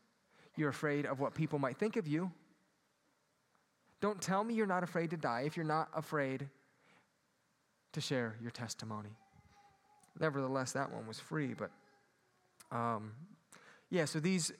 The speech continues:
believers here in Revelation twelve are facing tribulation and don't fe-,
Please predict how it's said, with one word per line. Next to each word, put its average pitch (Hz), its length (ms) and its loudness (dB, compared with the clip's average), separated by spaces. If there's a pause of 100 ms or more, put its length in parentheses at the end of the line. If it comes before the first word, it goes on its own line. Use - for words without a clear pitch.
(200)
believers 170 480 4
here 180 80 4
in 165 80 4
Revelation 156 400 2
twelve 156 240 2
are 131 80 2
facing 160 340 0
tribulation 139 600 0
and 120 120 -2
don't 151 240 2
fe-, 160 180 -4